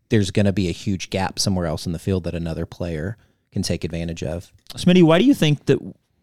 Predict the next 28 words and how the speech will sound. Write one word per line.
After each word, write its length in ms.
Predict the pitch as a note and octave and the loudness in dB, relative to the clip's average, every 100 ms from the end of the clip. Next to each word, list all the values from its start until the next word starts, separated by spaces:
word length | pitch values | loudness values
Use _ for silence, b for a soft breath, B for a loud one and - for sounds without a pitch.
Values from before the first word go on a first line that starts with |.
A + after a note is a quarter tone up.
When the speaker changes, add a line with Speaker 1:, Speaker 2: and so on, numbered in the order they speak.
| C3 | -2
Speaker 2:
we, 400 | C#3 C3+ C3 B2 | 0 4 4 4
uh, 260 | A2+ G#2 A#2+ b b - | 4 2 -2 b b 2
we 100 | C3+ | 4
see 180 | D3 | 6
less 360 | B2+ B2 B2+ - | 4 4 2 2
of 100 | A#2 | 2
those? 220 | A#2+ A#2 | 2 2
I 40 | C3 | 2
mean, 100 | C3+ | 4
we 120 | E3+ | 6
have, 280 | E3 C3+ - b b b | 6 4 -2 b b b
so, 240 | C#3+ C3 | 0 0
uh, 120 | A2+ E2 | -2 -6
I 280 | - - C#3+ | -10 -12 0
mean, 240 | C3 A#2 | 4 6
you 80 | B2+ | 8
guys 180 | B2+ A#2 | 6 6
can't 160 | B2 | 4
see 120 | - | 6
this, 100 | C#3 | 6
but 60 | A#2 | 8
we 60 | C3+ | 8
have 80 | |
a 60 | A#2+ | 6
show 260 | - C3+ B2 | 6 4 6
doc 300 | B2 B2+ - | 6 4 2
with, 200 | F#2 - b b b - | -2 -6 b b b -8
um, 320 | A2 E2+ | -8 -8